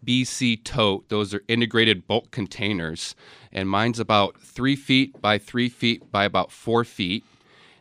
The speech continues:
and it holds about three hundred gallons, and that tank, I use that as my fish tank, and it's half buried in the earth to help regulate temperature.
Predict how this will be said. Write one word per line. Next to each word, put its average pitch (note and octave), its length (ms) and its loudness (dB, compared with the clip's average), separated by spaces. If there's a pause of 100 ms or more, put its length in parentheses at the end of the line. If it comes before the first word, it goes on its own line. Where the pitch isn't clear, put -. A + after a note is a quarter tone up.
and G2 460 -4 (120)
it G2+ 160 -6 (140)
holds B2+ 260 0
about A2 260 -2
three C#3 260 -4
hundred B2 280 -2
gallons, F#2 640 0 (340)
and G2 380 -4 (400)
that - 220 2
tank, C3+ 400 2
I A2 80 2
use B2 180 2
that B2+ 120 2
as A#2 120 2
my G2 140 2
fish - 340 -4
tank, - 400 -14
and G2+ 140 -4
it's - 200 -10
half - 460 0
buried G#2 640 2
in A2 160 0
the A2+ 180 -2
earth G#2 440 -4 (200)
to G#2 60 -10
help G#2 260 -6
regulate G2 600 -2
temperature. - 600 -12